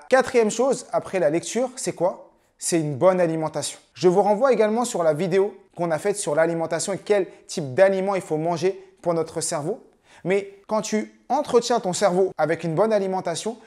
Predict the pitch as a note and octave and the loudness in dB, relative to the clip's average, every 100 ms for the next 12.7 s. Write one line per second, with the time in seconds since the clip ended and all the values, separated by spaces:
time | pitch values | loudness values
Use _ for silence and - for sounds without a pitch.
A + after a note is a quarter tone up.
0 | - - F3+ F#3+ F#3 E3+ G3 F3+ E3 G3+ | -20 -8 -2 -2 -2 -4 -4 -6 -6 -4
1 | D#3+ - _ _ _ _ - D#3+ - B3+ | -4 -6 _ _ _ _ -10 -6 0 0
2 | - A3 G#3+ G#3 F3+ F3 D#3 D3 F#3+ A#3 | 0 -2 -4 -2 -4 -4 -6 0 4 4
3 | - - _ _ _ - G3 F3 - E3 | 0 -20 _ _ _ -8 -6 -4 -4 -4
4 | F3+ F#3+ D#3 - F#3 - _ - G#3 F#3+ | -2 -4 -4 -4 -6 -8 _ -4 2 2
5 | F#3 - - - G3 F#3 F3+ E3+ - E3+ | 2 -6 -4 0 2 2 2 0 0 -4
6 | C3 - _ _ _ _ - E3 F3+ - | -4 -8 _ _ _ _ -6 -4 -4 -2
7 | F3 E3 D#3 - - - _ _ F3+ F3+ | -2 -2 -6 -8 -14 -18 _ _ -2 2
8 | C4 G3+ G3+ G3 G#3 E3 - C4+ - - | 4 4 2 2 2 2 0 -2 -4 -18
9 | _ - A2 - B3 D3 - - D3+ D3 | _ -8 -4 0 0 -4 -8 -8 -6 -4
10 | G3 E3 E3 G#3+ G3 G3+ F3 A3 - _ | -4 -6 -4 -4 -2 -2 0 -2 -6 _
11 | _ B3+ C4+ C4 G#3+ G3+ G#3 G3+ A3 F#3+ | _ 2 4 4 4 4 0 2 2 2
12 | F3 E3+ D3+ - - - - | 0 0 0 -2 -6 -12 -12